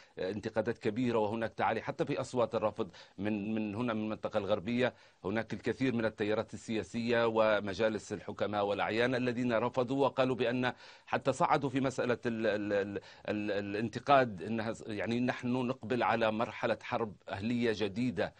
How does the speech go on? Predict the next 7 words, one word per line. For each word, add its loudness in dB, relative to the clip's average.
هناك 0
انقسام 0
جديد، -2
وهذا 0
متوقع 4
بحسب -6
المراقبين، 0